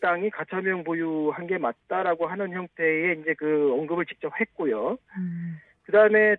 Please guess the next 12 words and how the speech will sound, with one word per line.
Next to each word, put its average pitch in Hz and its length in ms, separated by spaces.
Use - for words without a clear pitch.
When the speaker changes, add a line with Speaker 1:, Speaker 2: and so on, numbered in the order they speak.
Speaker 1:
또 196 440
이 208 240
사람이 196 340
지금 185 120
가차명 180 500
소유자로 208 460
돼 165 160
있지만 170 480
이부-, 185 440
이 190 180
사람은 190 480
또 196 100